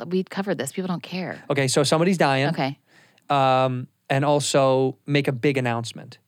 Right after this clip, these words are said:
Speaker 2: You gotta do one
Speaker 1: Or
Speaker 2: of the two
Speaker 1: just
Speaker 2: things.
Speaker 1: say, "I have a big announcement," and then just wait for a while.
Speaker 2: <laughs> That,
Speaker 1: So are they gonna cut me off then?
Speaker 2: Yeah.
Speaker 1: <gasps>
Speaker 2: And this is the biggest announcement I've ever made in the history of my life, and
Speaker 1: Yeah.
Speaker 2: I'm glad my family and friends are here to hear me say this.
Speaker 1: Yeah.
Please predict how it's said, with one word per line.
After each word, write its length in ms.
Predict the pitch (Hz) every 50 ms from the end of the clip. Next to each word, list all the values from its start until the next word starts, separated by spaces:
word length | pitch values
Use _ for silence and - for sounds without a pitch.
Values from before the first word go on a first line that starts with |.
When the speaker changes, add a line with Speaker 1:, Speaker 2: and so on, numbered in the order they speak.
| _ _ - - - - - - - - -
Speaker 2:
You 80 | 143 147
gotta 60 | 147 147
do 40 |
one 120 | 143 143 131
Speaker 1:
Or 20 |
Speaker 2:
of 40 | 127
the 40 | 131
two 80 | - 135
Speaker 1:
just 100 | 123 117
Speaker 2:
things. 80 | -
Speaker 1:
say, 580 | - 233 208 202 196 190 185 180 175 185 185 - _ _ _ _ _ _ _ _ _ _ _ _ _ _ _ _ _ _
"I 140 | - 170 170
have 320 | 160 160 180 175 175 175 185
a 60 | 196
big 220 | 180 196 190 180
announcement," 640 | 220 214 185 151 143 143 - - 151 139 123 123 117 - - _ _ _ _ _ _ _ _ _ _ _
and 160 | 170 160 151
then 180 | 143 143 143 135
just 460 | - 123 123 - - - - - - -
wait 400 | - 156 143 120 101 82 - - _ -
for 120 | - -
a 100 | - -
while. 340 | 76 71 - - - - - -
Speaker 2:
<laughs> 40 | _ _ _ - -
That, 400 | - 190 165 143 185 - - -
Speaker 1:
So 100 | 185 214
are 60 | 208 196
they 60 | 175
gonna 120 | 160 151
cut 160 | 135 - 175 160
me 80 | 170 160
off 180 | 147 151 - -
then? 320 | 151 131 147 175 208 240
Speaker 2:
Yeah. 300 | 269 131 127 127 127 117 - -
Speaker 1:
<gasps> 760 | 247 262 285 302 311 320 320 320 320 320 302 294 285 269 247 - _ -
Speaker 2:
And 120 | 147 147
this 80 | 151 143
is 80 | 143 156
the 60 | 151
biggest 200 | 156 156 143 139
announcement 320 | 147 139 135 - 143 135
I've 100 | 127 120
ever 140 | 127 120 123
made 220 | 123 123 120 117
in 60 | 120 120
the 40 | 120
history 280 | 123 123 - - 123
of 60 | 117 113
my 100 | 117 117
life, 220 | 117 117 117 -
and 80 | 147 139
Speaker 1:
Yeah. 40 | 131
Speaker 2:
I'm 60 | 123
glad 200 | 123 127 123 120
my 100 | 120 117
family 300 | 117 - 127 123 123 120
and 100 | 120 117
friends 180 | - 123 123 117
are 40 | 117
here 120 | 113 120
to 80 | 117 120
hear 140 | 113 127 117
me 100 | 120 117
say 200 | 117 - 117 117
this. 240 | 113 - - -
Speaker 1:
Yeah. 380 | - 160 156 143 131 123 123 131